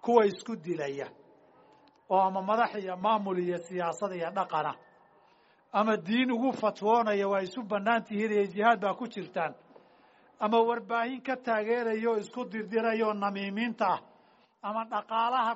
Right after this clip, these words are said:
ku daraya oo xoolaha iyo xabadda gadaya, intuba la dembi weeye. War dadka ha la kala qabto, war Ilaahay ha laga baqo, war dhiigga muslimka ha la badbaadiyo.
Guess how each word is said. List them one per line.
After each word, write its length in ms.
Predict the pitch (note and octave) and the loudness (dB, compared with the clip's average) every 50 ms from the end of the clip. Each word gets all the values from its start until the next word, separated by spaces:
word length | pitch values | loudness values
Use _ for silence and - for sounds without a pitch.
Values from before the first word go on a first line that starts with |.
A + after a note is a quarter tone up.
| - | -4
ku 100 | - A#3+ C#4+ | -6 -8 -6
daraya 460 | G#3 G#3 A3+ A3+ A3 A3 A3+ A#3 A#3+ A3+ | -2 0 0 2 2 0 0 0 -2 -2
oo 100 | G#3+ - | -2 -2
xoolaha 400 | - G#3 G#3 G#3+ A#3+ B3+ A#3 A3+ | 2 4 4 4 6 4 4 2
iyo 140 | A3+ G#3+ G#3 | 2 -2 -2
xabadda 440 | - F#3 G#3 F#3+ C4 B3+ - B3 A3 | 0 0 0 2 0 0 2 0 -2
gadaya, 520 | G3+ F3 B3+ C4 A#3 G#3+ F#3 F3 F3 E3+ D3+ - - - - - _ _ _ _ _ _ - | 0 2 2 2 4 2 -2 -2 -2 -4 -4 -6 -8 -16 -20 -20 _ _ _ _ _ _ 0
intuba 420 | D#4+ C4 B3+ B3+ - A#3 A3+ G#3+ G#3 | 2 2 2 6 6 6 8 8 6
la 160 | G3+ G3+ F#3+ | 6 2 0
dembi 360 | D#3+ D3+ G3 F#3+ E3+ D#3+ D#3 | 2 2 0 0 0 -6 -12
weeye. 280 | C#3 C3 B2+ B2 A#2+ - - - - _ _ _ - | -10 -10 -10 -10 -10 -12 -18 -20 -20 _ _ _ -6
War 120 | F#3+ F#3 - | -2 2 4
dadka 260 | B3 A#3+ B3 - G3 F3 | 4 4 6 6 6 8
ha 120 | F3+ A3 | 8 6
la 160 | A3 G3+ F3+ | 6 4 0
kala 260 | F3 - D#3 D#3 D3 - | -2 -2 -2 -2 -2 -2
qabto, 320 | - D3+ C#3 - - D3+ A#2+ - - - _ _ _ - _ _ - - _ - - | -4 -6 -8 -6 -10 -12 -12 -12 -16 -20 _ _ _ -20 _ _ -20 -20 _ -4 0
war 120 | F#3 F#3 | 4 4
Ilaahay 280 | F#3+ G3+ A3+ A3 G#3 G3 | 6 6 6 6 4 4
ha 140 | F#3+ F3+ F#3 | 2 0 0
laga 260 | F#3 F#3 F#3 G3+ A3 | 0 -2 2 2 0
baqo, 360 | F#3+ D#3+ F3 D#3+ - - D#3 C#3 - - - - _ _ _ _ _ _ - | 0 0 -4 -6 -4 -6 -8 -10 -10 -14 -20 -20 _ _ _ _ _ _ -10
war 80 | G#3 G3+ | -10 -6
dhiigga 280 | A3 C4 B3 F3 G#3+ G#3+ | -4 -4 -4 0 0 0
muslimka 480 | G3+ A3 B3 - - G#3 G#3 - - G#3 | 0 0 -4 -4 -4 -10 -8 -4 -2 0
ha 100 | F3 F#3+ A3 | 2 2 2
la 160 | G#3 G3 F3+ | 2 0 -2
badbaadiyo. 720 | D#3+ D#3+ D#3+ D3 - - D3 C#3+ C#3 C#3 C3+ C3 C3+ B2+ | -2 -6 -8 -8 -6 -6 -4 -4 -4 -6 -8 -10 -10 -10